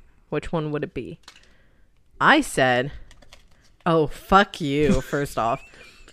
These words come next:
Speaker 1: I said, "For you, total fucking chaos."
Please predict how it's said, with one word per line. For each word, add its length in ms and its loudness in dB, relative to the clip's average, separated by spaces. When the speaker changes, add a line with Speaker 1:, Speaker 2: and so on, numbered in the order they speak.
Speaker 1:
I 120 6
said, 400 2
"For 140 -8
you, 680 8
total 480 8
fucking 680 -2
chaos." 840 2